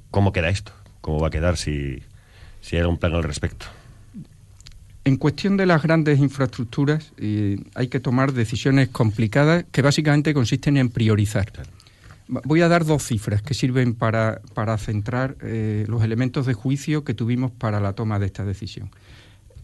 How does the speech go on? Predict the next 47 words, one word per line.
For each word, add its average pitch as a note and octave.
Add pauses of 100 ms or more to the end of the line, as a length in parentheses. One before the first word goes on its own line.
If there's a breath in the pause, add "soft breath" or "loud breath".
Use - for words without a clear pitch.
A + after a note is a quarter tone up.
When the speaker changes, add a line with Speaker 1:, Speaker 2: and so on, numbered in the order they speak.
(120)
Speaker 2:
El A#2
presupuesto C#3
total A2 (180)
que B2
la A2+
Junta C#3+
de C#3
Extremadura A2
va A#2+
a B2+
destinar A#2
a A2
carreteras G#2 (520 soft breath)
durante A2+
los A2
próximos C#3
cuatro C#3+
años, D#3+ (340)
incluyendo F3+
el F3
diecisiete, G#2+ (180)
entre B2+
el B2
diecisiete B2
y A#2
el A#2
veinte, D#3+ (280 loud breath)
y C#3+
me C#3
voy F3+
hasta F3+
el D#3+
veinte, E3
que C#3+
es D3
más D3+
allá C#3
de C#3+
la C#3
legislatura, C3+
porque B2+
es B2
cuando B2+
finaliza A#2
el A#2
programa A2
feder D#2